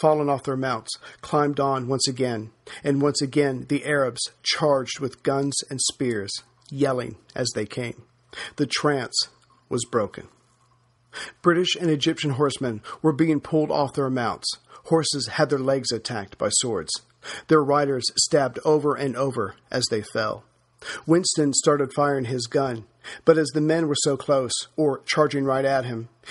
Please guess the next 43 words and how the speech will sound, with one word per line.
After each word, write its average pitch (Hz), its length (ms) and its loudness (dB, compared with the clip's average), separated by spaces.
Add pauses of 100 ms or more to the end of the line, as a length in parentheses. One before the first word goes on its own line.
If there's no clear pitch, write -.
(120)
he 190 220 2
ended 156 200 4
up 151 100 4
shooting 147 340 2
several 135 460 0
in 131 120 -6
the 120 80 -4
face, 120 400 0 (400)
or 160 300 2
his 143 260 -4
barrel 139 360 2 (180)
was 156 180 2
jammed 156 360 0
into 135 340 -2
some 143 320 2
part 143 200 2
of 131 60 -4
their 127 120 0
body 120 480 -2 (360)
as 120 140 -2
it 117 100 -6
went 123 200 -4
off. 104 300 -8 (840)
Some 196 160 4
of 160 60 0
the 156 80 4
dervish 139 460 2
riflemen 127 560 0 (240)
purposefully 180 500 0
stayed 139 360 2
back 120 380 -4 (240)
to 156 120 2
attempt 151 340 -2
to 147 60 -2
get 139 200 4
a 127 260 -2
clear 147 260 2
shot 123 460 0 (260)
at 131 160 -6
the 120 80 -6
horsemen. - 440 -6 (760)
Winston 165 400 4
saw 143 220 2